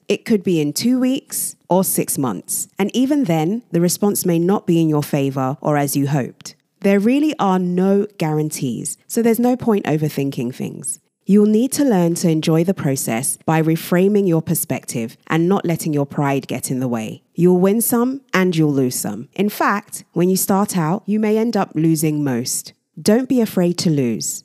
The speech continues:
If you send a message and don't get a response, though disappointing, you haven't truly lost anything.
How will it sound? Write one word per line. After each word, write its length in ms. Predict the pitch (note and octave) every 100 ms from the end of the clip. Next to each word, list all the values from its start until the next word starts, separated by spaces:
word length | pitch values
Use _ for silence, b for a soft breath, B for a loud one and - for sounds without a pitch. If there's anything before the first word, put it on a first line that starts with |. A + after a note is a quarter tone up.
| _
If 200 | A3 -
you 80 | G#3+
send 260 | B3+ C4+
a 60 | C#4+
message 500 | A3+ G3+ G#3+ G#3+ - -
and 200 | F3 E3
don't 220 | E3+ E3
get 160 | E3
a 60 | D3+
response, 720 | C#3+ - - C3 E3+ - - E3
though 220 | G#3 B3+
disappointing, 880 | A#3 G#3+ G#3 F3 D#3+ D#3+ E3 G3+ -
you 120 | G3+
haven't 400 | G#3 C4+ F4 D#4
truly 420 | - A#3+ A3 G#3+
lost 540 | F#3+ D#3 D3+ D3+ - C3+
anything. 600 | B2+ B2+ - B2 -